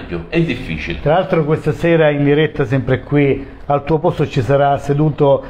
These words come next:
Speaker 2: Antonio
Speaker 1: Antonio,
Speaker 2: Parrinello,
Speaker 1: carissimo
Speaker 2: il
Speaker 1: amico
Speaker 2: candidato
Speaker 1: mio.
Speaker 2: di cui stai parlando, e avrete la possibilità di conoscerlo meglio. Allora, Neri Perniciaro, come vogliamo chiudere questo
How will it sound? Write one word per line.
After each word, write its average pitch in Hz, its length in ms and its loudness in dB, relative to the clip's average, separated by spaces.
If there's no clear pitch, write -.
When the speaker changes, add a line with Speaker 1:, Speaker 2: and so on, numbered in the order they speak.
Speaker 2:
Antonio 147 560 2
Speaker 1:
Antonio, 143 360 0
Speaker 2:
Parrinello, 151 340 2
Speaker 1:
carissimo 190 260 2
Speaker 2:
il 165 80 2
Speaker 1:
amico 127 80 -6
Speaker 2:
candidato 156 540 0
Speaker 1:
mio. 156 40 2
Speaker 2:
di 143 120 -2
cui 139 120 0
stai 151 180 0
parlando, 165 720 0
e 151 240 2
avrete 151 380 2
la 147 120 4
possibilità 143 580 0
di 139 120 -2
conoscerlo 139 580 0
meglio. 113 380 0
Allora, 170 600 2
Neri 214 340 0
Perniciaro, 151 720 0
come 190 240 0
vogliamo 175 400 2
chiudere 151 500 0
questo 139 840 0